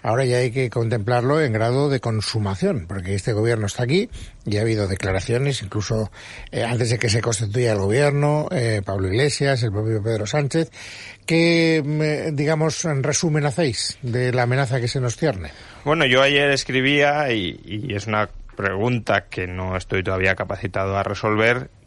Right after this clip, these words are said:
Speaker 2: que en unos meses averiguaremos si el régimen del setenta y ocho se ha comido al quince M o si el quince M ha devorado al régimen del setenta y ocho. Y yo creo que esa es la gran cuestión, ¿no? Si,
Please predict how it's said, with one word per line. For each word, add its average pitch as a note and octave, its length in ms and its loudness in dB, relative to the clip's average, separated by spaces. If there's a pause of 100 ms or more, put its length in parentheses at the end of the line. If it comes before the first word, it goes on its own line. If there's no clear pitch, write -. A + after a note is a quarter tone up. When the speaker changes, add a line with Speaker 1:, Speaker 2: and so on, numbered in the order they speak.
(140)
Speaker 2:
que G#2 480 -2
en G#2+ 220 -6
unos A2 260 0
meses B2 580 2 (680)
averiguaremos G2+ 1000 2 (400)
si - 160 -4
el G2+ 140 2
régimen A2 500 2
del G#2+ 380 2
setenta G#2+ 400 0
y A2+ 40 6
ocho A2+ 280 0
se - 160 -2
ha F#2+ 80 0
comido G#2 320 0
al G#2 80 2
quince A2 460 0
M A#2 360 -2 (140)
o G#2 100 -6
si A2 460 -2 (320)
el F#2+ 160 -4
quince G2+ 400 0
M G2+ 160 2
ha G#2+ 80 4
devorado F#2+ 560 2
al F2 80 -4
régimen F#2 380 -8
del F2 100 -12
setenta F2+ 340 -8
y G2 60 0
ocho. - 260 -2
Y G#2 80 -8
yo G2 140 -2
creo A2 160 0
que A#2 60 0
esa A2+ 120 -4
es G#2 60 -6
la G2+ 80 0
gran F#2+ 200 0
cuestión, G2 480 -4
¿no? A#2+ 200 -2
Si, G2+ 340 -4